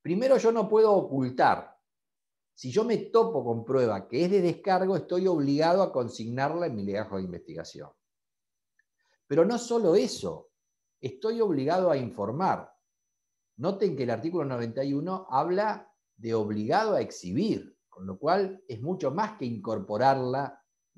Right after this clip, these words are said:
el no poder ocultarla e incorporarla al legajo, sino que tengo que informar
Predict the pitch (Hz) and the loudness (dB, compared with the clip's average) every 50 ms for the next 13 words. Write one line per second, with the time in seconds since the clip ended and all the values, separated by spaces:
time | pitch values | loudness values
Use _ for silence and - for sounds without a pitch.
0 | 190 - _ - 110 117 135 156 - 156 151 156 156 143 - - 117 113 110 120 | -20 -20 _ -10 -6 -4 -4 -2 0 2 4 4 4 4 2 -2 -4 -4 -2 -2
1 | 131 139 143 143 131 120 110 101 107 104 95 107 107 117 117 113 113 107 104 101 | -2 0 0 -2 -4 -4 -4 -4 -4 -4 -4 -4 -4 -2 -4 -4 -4 -4 -6 -6
2 | 98 98 98 95 92 92 - - - - - 92 120 151 160 - 147 - - 147 | -6 -6 -6 -6 -6 -10 -14 -20 -20 -16 -10 -8 -8 -6 -6 -8 -8 -8 -8 -8
3 | 160 156 143 143 139 113 110 101 107 101 98 101 110 135 147 156 170 190 - | -8 -8 -8 -10 -10 -10 -12 -12 -12 -12 -10 -8 -6 -6 -4 -4 -6 -6 -10